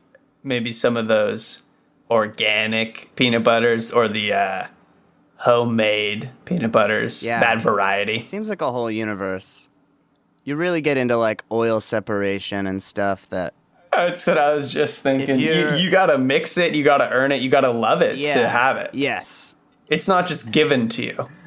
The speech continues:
Speaker 2: I was raised on Skippy, so, like, I'm
Speaker 1: Mm.
Speaker 2: just used to just, like, Chemical Town, like, really
Speaker 1: Yeah.
Speaker 2: just, and
Speaker 1: That
Speaker 2: I fucking love that shit,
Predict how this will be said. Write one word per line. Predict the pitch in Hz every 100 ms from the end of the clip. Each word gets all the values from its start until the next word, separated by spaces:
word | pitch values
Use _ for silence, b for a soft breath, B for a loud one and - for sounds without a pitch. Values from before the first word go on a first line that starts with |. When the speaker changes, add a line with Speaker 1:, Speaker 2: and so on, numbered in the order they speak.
| -
Speaker 2:
I | 139 170
was | 208 185
raised | 165 165 165 160
on | 147 139 120 120 -
Skippy, | - - 139 139 156 160 _ _ _ _ -
so, | - 123 117
like, | 107 104
I'm | 110 127
Speaker 1:
Mm. |
Speaker 2:
just | 139 120 113
used | 113 107 -
to | 110
just, | 110 101 -
like, | 98 95 - - _ _ -
Chemical | - 117 107 117
Town, | 107 113 104 101 101 101 107 _ _ _ _ _ _
like, | - 98
really | 104 104 104 104
Speaker 1:
Yeah. | 104
Speaker 2:
just, | 98 92 - - - _ _ -
and | 156 190 202 190 - _
Speaker 1:
That | - 110 _ _ -
Speaker 2:
I | 147
fucking | 180 220 208 202
love | 185 185
that | 147 123
shit, | - 110 107